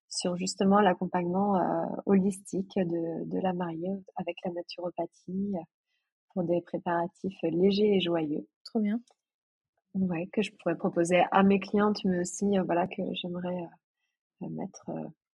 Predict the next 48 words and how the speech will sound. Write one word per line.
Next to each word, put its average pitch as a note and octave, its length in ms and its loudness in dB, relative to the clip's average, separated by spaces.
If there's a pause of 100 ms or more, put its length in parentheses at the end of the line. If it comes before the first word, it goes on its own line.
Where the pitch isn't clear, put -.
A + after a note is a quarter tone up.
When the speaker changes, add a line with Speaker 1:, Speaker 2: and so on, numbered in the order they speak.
(360)
Speaker 2:
À A#3 40 0
Speaker 1:
en, - 40 0
Speaker 2:
disposition, G#3 680 -4
heu, G#3 180 -4 (200)
Speaker 1:
à - 40 -14
Speaker 2:
pour G3 60 0
les, G3 40 2
mmh. - 40 -4
Speaker 1:
disposition. G3+ 680 -2 (160)
Mmh. B3+ 60 -2 (1500)
Et G3 160 6
puis, G#3+ 260 2
je B3+ 100 4
suis A3+ 160 2
installée G#3+ 340 4
depuis G3 340 2
peu - 200 2
à A#3+ 100 12
Bordeaux. F#3+ 580 6
Donc, G3 400 -2
heu, G3+ 80 0
je F#3+ 120 0 (120)
fais, G#3 220 2
heu, - 20 4
des F3 140 -2
consultations G3 680 -2
en F3+ 80 -2
présentiel F3+ 640 0
à F3 60 6
Bordeaux E3 460 0 (840)
et, G#3+ 320 10
heu, F3+ 220 8
bien E3+ 200 2
sûr, A3+ 360 -2
des F3 360 2
consultations - 680 -4
en G3+ 120 4
visio. E3+ 420 0
Alors, E3 180 -2
il E3 60 0
y E3 40 0
a E3 40 -2
juste F#3+ 280 -4
évidemment F3 320 -6
la F#3 120 -2
partie - 320 -8
massage, F3 420 -2
et E3 60 -8